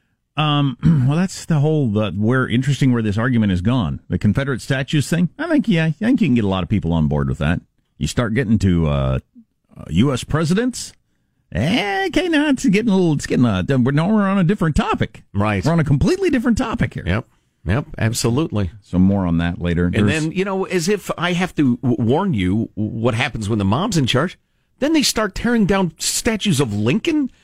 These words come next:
Speaker 2: and abolitionists. Just because, what, they're white guys?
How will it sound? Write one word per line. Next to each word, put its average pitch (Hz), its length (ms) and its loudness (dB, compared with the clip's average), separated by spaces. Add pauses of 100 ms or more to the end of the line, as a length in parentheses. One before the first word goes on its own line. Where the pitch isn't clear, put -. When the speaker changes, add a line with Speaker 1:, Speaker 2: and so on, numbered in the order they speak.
(160)
Speaker 2:
and 127 180 0 (120)
abolitionists. 226 1120 -2 (880)
Just - 360 0
because, 139 560 0
what, 143 260 -2
they're 69 100 -8
white 87 320 -4
guys? 359 540 -4